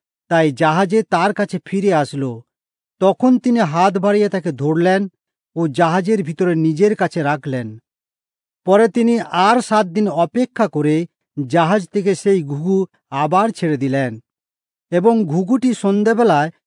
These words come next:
তার কাছে ফিরে এলো। আর দেখো, তার ঠোঁটে জিতো গাছের একটা নতুন পাতা ছিল। এতে নোহ বুঝলেন মাটির উপরে জল কমেছে। পরে তিনি আর সাত দিন অপেক্ষা করে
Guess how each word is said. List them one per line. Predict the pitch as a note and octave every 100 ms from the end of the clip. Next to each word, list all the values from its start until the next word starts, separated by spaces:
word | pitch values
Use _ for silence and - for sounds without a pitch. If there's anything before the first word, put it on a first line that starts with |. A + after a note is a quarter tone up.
| _
তার | E3+ F3+ -
কাছে | A3 A3+ G3+
ফিরে | - E3+ D#3+
এলো। | D#3 D#3 B2 _ _ _ _ _
আর | F3+ F#3+
দেখো, | D#3+ F#3+ - A#3 D#3+ D#3+ _ _ _ -
তার | F#3 F#3+ -
ঠোঁটে | F#3 E3+ G#3 G#3 - _ _ _ C#3
জিতো | E3+ - A#3+
গাছের | A3+ - A3+ A3+ G#3 _
একটা | F3 - F3
নতুন | E3 F3 - B3
পাতা | A#3 F#3+ E3+
ছিল। | D3+ D#3+ C#3 A#2 G2 _ _ _ _ _ _
এতে | E3 F#3+ B3
নোহ | A3 F#3 E3+
বুঝলেন | C#3+ D#3 E3 F3+ F#3+ - _ _ -
মাটির | D#3 E3+ F3 A#3 A#3+
উপরে | G#3 E3+ F#3 E3
জল | C3+ E3 D#3+
কমেছে। | D3 D#3 E3+ - D3+ A#2 A2+ _ _ _ _ _
পরে | E3+ F#3+
তিনি | G3 G#3+ G#3
আর | G3+ D#3+ F#3+ F#3+
সাত | - F#3+
দিন | D#3+ F#3+
অপেক্ষা | F#3 F3+ G#3+ - G#3+
করে | F3 G3+ G3